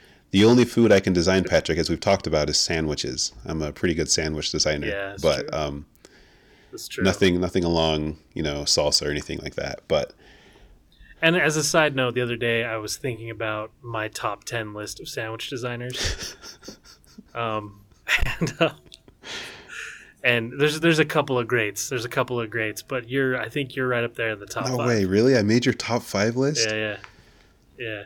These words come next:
Speaker 1: That is amazing. I don't even think I've designed a sandwich for you before. <laughs>
Speaker 2: <laughs> I've seen your sandwiches.
Speaker 1: Yeah.
Speaker 2: I don't,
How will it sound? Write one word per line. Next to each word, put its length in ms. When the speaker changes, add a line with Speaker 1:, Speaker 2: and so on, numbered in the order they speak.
Speaker 1:
That 240
is 140
amazing. 500
I 120
don't 160
even 180
think 220
I've 180
designed 380
a 40
sandwich 480
for 120
you 140
before. 380
<laughs> 100
Speaker 2:
<laughs> 320
I've 200
seen 260
your 100
sandwiches. 680
Speaker 1:
Yeah. 60
Speaker 2:
I 40
don't, 200